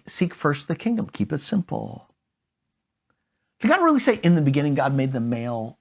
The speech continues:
and female"? Did God really say, "Whoever believes is saved, whoever does not believe is condemned already"? The main thing is to keep Jesus at the center.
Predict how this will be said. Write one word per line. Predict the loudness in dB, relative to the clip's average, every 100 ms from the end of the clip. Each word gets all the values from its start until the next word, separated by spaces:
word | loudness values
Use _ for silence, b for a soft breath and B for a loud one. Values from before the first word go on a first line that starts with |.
| -10
and | -8 -8
female"? | -6 -6 -6 -8 -8 -10 -12 -14 -20 _ _ _ _ _ _ _ _ _ _ -2
Did | 2
God | 4
really | 6 4
say, | 4 2
"Whoever | 2 2
believes | 2 2 2 4 2 0 -10 -14 -20 _ -4
is | -4 -2
saved, | -2 -2 -2 -6 0
whoever | 2 2
does | -2 -2 0
not | -2 -4 -6
believe | -4 -2 0 -2 -4
is | -8 -8
condemned | -8 -8 -6 -4 -4 -4 -8 b b b _ -4
already"? | -2 0 -2 -4 -10 B
The | -4
main | 0 2 2
thing | 0 -2 -4 -6 -6 -10 -14 _ _ _ _ _ _ _ -10
is | -8
to | -4
keep | -4
Jesus | -2 -2 -2 -4 -8
at | -8
the | -8
center. | -8 -10 -10 -14 -20